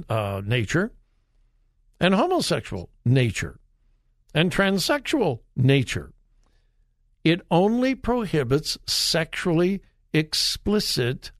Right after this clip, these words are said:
items, materials, books, pictures, et cetera. So what is this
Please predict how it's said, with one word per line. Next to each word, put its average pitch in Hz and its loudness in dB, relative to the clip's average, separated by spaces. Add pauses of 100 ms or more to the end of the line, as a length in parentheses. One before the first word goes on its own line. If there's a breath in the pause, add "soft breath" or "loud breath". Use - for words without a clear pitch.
(120)
items, 151 -2
materials, 139 0
books, 135 0
pictures, 127 -2
et 131 -4
cetera. 170 -4 (1400 loud breath)
So 208 2
what 269 0
is 202 2
this 175 2